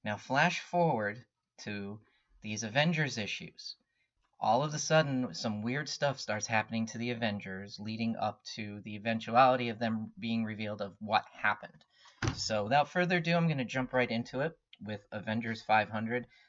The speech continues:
Now, this was labeled, the last four issues of Avengers in the series were, uh, labeled disassembled because it just all hit the fan from there.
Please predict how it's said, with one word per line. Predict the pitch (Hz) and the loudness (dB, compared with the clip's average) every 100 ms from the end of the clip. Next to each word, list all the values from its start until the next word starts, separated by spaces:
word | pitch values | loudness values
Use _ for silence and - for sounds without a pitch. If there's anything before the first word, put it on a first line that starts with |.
| _ | _
Now, | 117 | 2
this | 120 165 | 2 -2
was | 185 147 | -4 0
labeled, | 131 120 104 101 | 2 2 0 -6
the | 101 | -2
last | 113 123 | -2 -4
four | - 127 | 0 0
issues | 120 127 120 | 0 -2 -6
of | 123 | -6
Avengers | 120 117 110 104 95 | -2 0 0 -4 -6
in | 98 | -8
the | 98 | -8
series | - 98 101 - | -8 -8 -10 -8
were, | 104 101 _ _ _ _ | -8 -8 _ _ _ _
uh, | 98 | -8
labeled | 92 110 - 110 - 101 | -4 -4 -2 -4 -8 -8
disassembled | 120 - 123 - 123 117 101 82 | -6 -4 -4 -2 0 0 -2 -10
because | 101 - 95 92 - - | -16 -10 -8 -8 -12 -12
it | 110 | -10
just | 107 - - | -10 -12 0
all | 107 110 | 4 4
hit | 110 117 110 | 4 -2 -6
the | 107 | -8
fan | 113 98 98 98 _ | -4 -4 -6 -10 _
from | 110 107 | -6 -4
there. | 85 - | -6 -10